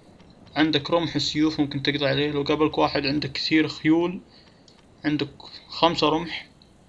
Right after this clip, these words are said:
مقابلك واحد عنده كثير سيوف، خيول السيوف هاي يمديها تشيلهم، فتقريبا جيش متوازن. لو قابلك واحد عنده كثير أسهم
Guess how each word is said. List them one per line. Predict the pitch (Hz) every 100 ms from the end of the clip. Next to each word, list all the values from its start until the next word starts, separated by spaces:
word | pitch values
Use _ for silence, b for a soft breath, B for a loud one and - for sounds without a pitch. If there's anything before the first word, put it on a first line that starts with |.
| - - - _ - - - _ -
مقابلك | 143 147 151 156
واحد | 143 147
عنده | 151 147
كثير | - 185 160
سيوف، | - 160 170 185 - - _ _ -
خيول | - 165
السيوف | 156 - 170 147
هاي | 156 151
يمديها | 151 151
تشيلهم، | 143 - 170 151 143 156 - b b b b b b - - _ _ _ _
فتقريبا | 170 147 143 - - _ - 190 202 202 175
جيش | 175 165
متوازن. | 156 156 156 147 139 - -
لو | 180 202 190 -
قابلك | 202 208 202
واحد | 190 180
عنده | 175 170
كثير | 160 - 180 165
أسهم | - - 185 208